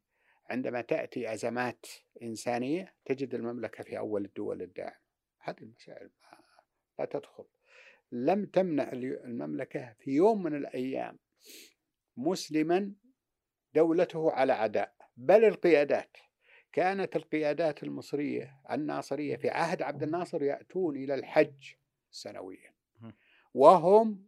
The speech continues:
Speaker 1: في الإذاعات يهاجمون المملكة. هذه قضية مختلفة.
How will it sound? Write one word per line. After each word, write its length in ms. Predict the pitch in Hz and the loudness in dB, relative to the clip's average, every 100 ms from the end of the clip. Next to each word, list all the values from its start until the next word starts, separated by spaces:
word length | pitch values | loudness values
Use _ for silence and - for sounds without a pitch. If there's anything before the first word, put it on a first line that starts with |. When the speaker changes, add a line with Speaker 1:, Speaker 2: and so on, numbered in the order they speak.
| _ | _
Speaker 1:
في 120 | - | -4
الإذاعات 920 | 156 156 147 156 147 151 147 180 185 | -2 -2 -2 0 4 4 4 0 0
يهاجمون 580 | 143 131 127 123 120 117 | -2 2 0 0 -10 -14
المملكة. 540 | 113 117 113 - 139 196 | -14 -14 -16 -16 -16 -14
هذه 120 | 233 | -14
قضية 320 | - 196 226 | -10 -8 -6
مختلفة. 600 | 175 135 - 135 107 - | -6 -8 -6 -4 -4 -8